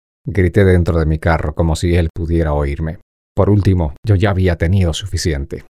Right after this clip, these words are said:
así que me fui al carril de la derecha. Apreté el acelerador y lo pasé haciendo esta declaración dentro de mi auto. "¡Fuera de mi camino!". A medida que la camioneta se hizo más y más pequeña en mi espejo retrovisor,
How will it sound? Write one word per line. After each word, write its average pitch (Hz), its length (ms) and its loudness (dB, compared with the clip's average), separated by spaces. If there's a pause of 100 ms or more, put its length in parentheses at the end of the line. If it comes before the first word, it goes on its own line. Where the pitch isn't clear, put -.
(200)
así 101 240 0
que 95 100 2
me 92 120 2
fui 113 220 4
al 95 100 4
carril 104 340 2
de 92 100 4
la 80 120 2
derecha. 78 460 -2 (280)
Apreté 78 560 0
el 117 80 4
acelerador 87 680 -2 (300)
y 101 60 -2
lo 113 220 2
pasé 123 260 2
haciendo 117 320 4
esta 107 140 -2
declaración 95 560 0
dentro 82 280 0
de 76 120 0
mi 80 80 0
auto. - 380 -6 (260)
"¡Fuera 202 320 4
de 180 100 4
mi 160 140 0
camino!". 120 580 2 (340)
A 82 140 2
medida 92 400 4
que - 80 0
la 90 100 2
camioneta 87 540 2
se 80 200 -2
hizo 76 280 -2
más 98 600 0
y 85 80 0
más 92 200 0
pequeña 80 600 0
en 90 140 2
mi 85 60 2
espejo 87 380 0
retrovisor, 82 720 -2